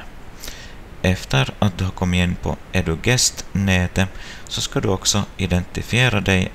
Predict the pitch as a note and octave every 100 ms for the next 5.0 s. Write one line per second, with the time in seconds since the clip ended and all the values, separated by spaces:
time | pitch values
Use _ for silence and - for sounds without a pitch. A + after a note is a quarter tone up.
0 | - D#2+ E2+ F2 G2+ A2 F#2 E2 - -
1 | - - - - - - - - - -
2 | - - - - - - E2+ - - A#2
3 | A#2 - - - - - - - E2+ -
4 | - B2+ A2 F#2 E2+ E2+ - - - -